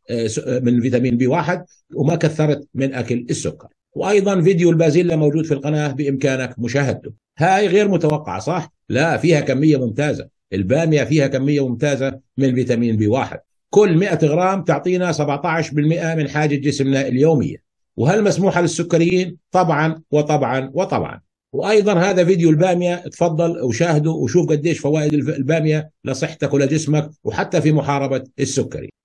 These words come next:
في عنا أيضًا الإسبراغوس، هذا الإسبراغوس أيضًا في كمية ممتازة من فيتامين بي واحد. كل مائة غرام تعطينا تقريبًا أربعتاش إلى خمستاش بالمية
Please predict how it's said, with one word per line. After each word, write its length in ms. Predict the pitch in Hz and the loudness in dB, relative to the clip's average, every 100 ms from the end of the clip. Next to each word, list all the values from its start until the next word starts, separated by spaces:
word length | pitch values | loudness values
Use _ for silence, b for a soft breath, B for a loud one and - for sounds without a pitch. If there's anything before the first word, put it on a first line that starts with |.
| _ | _
في 180 | 175 | 2
عنا 280 | 208 208 202 | 4 4 2
أيضًا 280 | 202 180 190 | 2 2 0
الإسبراغوس، 880 | 196 175 175 127 156 135 92 - - | -2 -4 -6 0 0 0 -2 -6 -6
هذا 220 | 147 185 | 0 0
الإسبراغوس 640 | 170 170 147 151 156 185 - | 0 -2 -2 -2 0 -2 -2
أيضًا 320 | 180 180 165 | -2 0 0
في 140 | 156 | 0
كمية 360 | 160 151 156 156 | 0 0 2 2
ممتازة 580 | 151 143 156 139 131 131 _ - | 0 0 -2 -2 -4 -6 _ -2
من 300 | 143 147 147 | 0 2 0
فيتامين 480 | 127 147 127 131 120 | -4 -2 0 0 0
بي 200 | 113 120 | -2 -2
واحد. 340 | 139 113 - - _ _ | -4 -6 -10 -18 _ _
كل 300 | - 214 208 | 2 4 4
مائة 300 | 170 208 170 | 2 2 2
غرام 360 | 156 170 185 214 | 2 2 0 -2
تعطينا 480 | - 151 - 185 170 | -2 -4 -2 -2 -2
تقريبًا 600 | 156 151 175 165 175 165 | -2 -4 -4 -4 -6 -6
أربعتاش 520 | 135 135 139 165 147 | -4 -4 -4 -2 -2
إلى 180 | 143 135 | -2 -2
خمستاش 480 | 131 135 160 143 120 | -4 -4 -4 -2 0
بالمية 500 | 135 151 147 139 | 0 2 2 -2